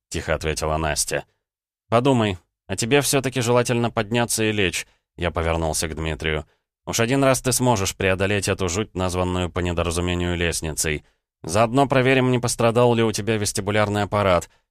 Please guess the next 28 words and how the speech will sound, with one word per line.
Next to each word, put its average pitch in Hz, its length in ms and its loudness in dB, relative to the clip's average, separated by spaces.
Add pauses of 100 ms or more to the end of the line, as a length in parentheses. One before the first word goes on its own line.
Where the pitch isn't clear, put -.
потому 113 260 0
что 117 180 -2
я 113 100 2
все 113 200 -2
еще 117 240 0
не 113 120 2
уверен, 110 400 2
что - 220 -4
ты 98 120 -2
не 95 100 0
ударился 92 560 0
обо 90 120 0
что-нибудь 87 460 -4
головой". 85 540 0 (500)
И 98 60 -8
я 92 220 0
весьма 90 340 0
выразительно 87 560 0
посмотрел 85 480 0
на 85 160 2
Ольгу. 76 420 -2 (360)
Теперь 135 240 -2
сестра 120 380 2
украдкой 113 480 0
показала 87 520 0
мне 85 180 -2
кулак. 85 480 0 (420)
"Правильно, 85 500 -2